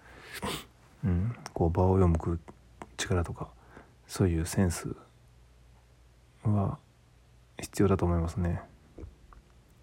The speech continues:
そういうコンテストとか、まあ、自分で店を出すとか、あの、料理長とかね、なるには絶対必要な部分だと思いますね。うん。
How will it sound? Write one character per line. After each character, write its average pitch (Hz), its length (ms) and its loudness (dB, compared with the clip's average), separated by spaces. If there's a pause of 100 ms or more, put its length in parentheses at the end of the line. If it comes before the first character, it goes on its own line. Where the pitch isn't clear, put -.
そ - 180 -4
う 95 40 2
い 92 200 0
う 90 40 -2
コ 107 180 4
ン 98 40 6
テ 95 100 4
ス - 60 -2
ト 87 100 -4
と 95 100 -8
か、 87 320 -6 (840)
ま 92 320 -4
あ、 - 120 -12
自 98 120 2
分 90 120 4
で 87 60 2
店 87 160 0
を 87 60 0
出 85 100 -2
す - 60 -6
と - 120 -6
か、 - 140 -10 (1500)
あ 95 120 -2
の、 92 260 -2
料 90 200 2
理 92 100 2
長 80 180 0
と - 80 -6
か - 80 -4
ね、 90 180 -4 (200)
な - 100 2
る 85 140 0
に 87 180 2
は 80 180 -2 (200)
絶 87 180 0
対 87 160 -4
必 - 220 -4
要 92 60 2
な 87 80 2
部 92 140 -2
分 90 140 2
だ 85 100 0
と 82 100 -4
思 80 140 -4
い - 40 -8
ま 107 120 -8
す - 140 -16
ね。 - 120 -8 (500)
う 95 40 -2
ん。 87 160 -2